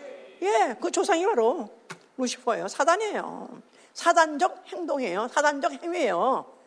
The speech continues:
아멘? 절대로 정말로 꼭 이유가 있어서 교회가 전체가 다 환영해서 보내는 그런 보내심 이외에는 나는 진리 고수 사수 자수 뿐이 아니라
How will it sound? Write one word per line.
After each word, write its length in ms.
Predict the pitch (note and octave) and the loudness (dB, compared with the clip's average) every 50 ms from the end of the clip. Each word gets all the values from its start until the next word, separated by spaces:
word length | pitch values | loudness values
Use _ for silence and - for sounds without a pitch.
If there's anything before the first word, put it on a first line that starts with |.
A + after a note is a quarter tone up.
| _ - | _ 8
아멘? 400 | G#3+ A3 B3+ E4 G4 G#4 A4 A4 - - - - - - - - - - - - - - - - - - | 8 10 12 12 12 12 10 8 4 -10 -16 -18 -18 -18 -18 -16 -14 -12 -10 -10 -10 -10 -12 -12 -8 -2
절대로 680 | - G3+ F#3+ - G#3+ F3+ F3+ E3+ E3+ E3+ E3 - - - - - - - | 0 0 4 4 6 6 8 6 6 4 2 -6 -18 -20 -20 -20 -20 -8
정말로 720 | - - C#4 C#4 C#4+ D4 C#4+ C#4 C#4 C#4 C4 B3+ - - - | -2 -2 0 2 6 6 6 8 10 10 10 8 6 2 0
꼭 280 | - - A#3 - - - | 2 2 2 2 -2 -4
이유가 280 | C#4 C4+ C4+ A#3+ B3+ A#3+ | -2 0 4 6 6 6
있어서 320 | A3 F#3+ A3 G3 A3 G#3 | 6 6 2 2 2 0
교회가 440 | G3+ - G#3 G3+ F#3 G3 F#3 F#3 F#3 | 2 2 4 6 8 6 6 6 4
전체가 680 | - F#3 A3 B3+ C#4 - - - - C#4+ C#4+ D#4 D4 | 2 2 2 2 2 -4 -4 0 2 6 8 8 10
다 240 | C#4+ C#4 C4+ C4 C4 - - - - - - | 10 8 8 6 4 0 -14 -20 -20 -16 -8
환영해서 500 | - - G4+ G4 G4 F#4 F#4 D#4 E4 D4+ | -4 0 4 4 4 4 6 4 4 4
보내는 440 | A#3+ D4 C#4+ C4+ B3+ C4 C4 B3+ | 4 4 4 4 4 4 4 4
그런 260 | A#3 A#3+ A#3 G#3+ G#3 G3+ | 4 4 4 4 2 0
보내심 380 | - G#3 G#3 G#3 F3+ F#3 F#3+ - | -4 -2 -2 -2 -2 -4 -6 0
이외에는 600 | - F#4 G4 G4 F4+ D4+ B3+ A#3 C4+ D#4+ E4+ C#4 - - - - | 6 8 8 8 10 8 8 8 6 4 2 -2 -6 -14 -16 -6
나는 360 | - G#3 G3+ G3+ F#3 F#3 E3+ - | 0 2 2 2 2 0 -2 -4
진리 300 | - - D4 D#4 D4+ D4 | -4 -2 0 2 2 2
고수 300 | A#3+ C4+ B3 B3 B3 B3+ | 6 6 6 6 6 4
사수 240 | A3+ A#3+ A3 - A#3+ | 4 4 4 6 8
자수 260 | A3+ A3+ A3 B3+ - - - - | 8 10 10 8 6 4 0 4
뿐이 140 | - F#4 G4+ | 8 12 12
아니라 300 | F#4 C#4+ B3 G#3+ F#3 | 12 12 12 10 10